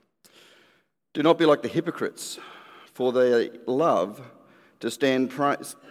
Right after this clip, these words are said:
to pray standing in the synagogues and on the street corners and be seen by others. Truly I tell you, they have received their reward in full.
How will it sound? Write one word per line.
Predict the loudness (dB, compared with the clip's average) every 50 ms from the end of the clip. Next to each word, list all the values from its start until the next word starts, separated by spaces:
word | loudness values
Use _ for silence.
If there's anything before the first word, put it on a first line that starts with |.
| -16 -10
to | -10 -8
pray | -2 2 4 4 4 2
standing | 0 0 0 0 2 2 0 0 -2 -2 -2
in | -2 -2
the |
synagogues | -4 -4 -4 -4 -4 -4 -6 -8 -8 -10 -14 -18 -20 -20 -20 _ _ _ _ _ _ _ -20 -20 _ _ _ _ -4
and | 0 2 4
on | 6 4 4
the | 2
street | 0 0 0 0 0 0 -2
corners | -4 -2 0 0 0 -2 -2 -4 -8 -14 -16 -18 -20 _ _ _ _ _ _ -6
and | -4 -4 -2
be | -4 -6
seen | -8 -8 -6 -2 0 0 0 0 0 -2 -2 0
by | 0 0 0
others. | -2 -4 -6 -8 -10 -14 -14 -16 -18 -18 -20 -20 _ _ _ _ _ _ _ _ _ _ _ _ _ _ _ _ _ _ _ _ _ _ -2
Truly | 4 6 6 6 6 6 6
I | 6 4
tell | 4 2 -2 -2 0 0
you, | -2 -4 -4 -6 -10 -18 -20 -20 -20 _ _ _ _ _ _ _ _ _ _ _ -20 -16 -8
they | -2 0 2 2 2
have | 0 -2 -2
received | -4 -6 -6 -4 -4 -4 -2 -2 0
their | 0 0
reward | 0 -2 -4 -4 -4 -4 -4 -4 -4
in | -6 -8 -10
full. | -12 -12 -12 -12 -12 -12 -14